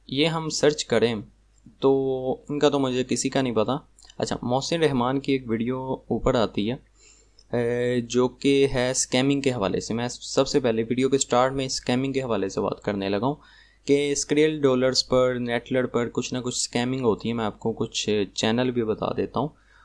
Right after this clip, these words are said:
तो आपने उससे अलर्ट रहना है, ठीक है? अच्छा, सबसे पहले ये मैं आपको गाइड करने लगा हूँ।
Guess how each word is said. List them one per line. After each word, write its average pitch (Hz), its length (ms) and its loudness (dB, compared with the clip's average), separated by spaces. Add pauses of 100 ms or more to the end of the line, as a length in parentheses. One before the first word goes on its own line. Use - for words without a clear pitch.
(100)
तो 123 80 4
आपने 120 500 2
उससे - 500 2
अलर्ट 120 340 4
रहना 92 260 0
है, - 200 -6
ठीक - 160 -2
है? - 180 -2 (1080)
अच्छा, - 280 -2
सबसे 135 300 2
पहले 117 300 2 (380)
ये 127 140 6
मैं 131 80 2
आपको 113 260 2
गाइड 101 220 2
करने 101 220 -2
लगा 101 180 -2
हूँ। - 100 -8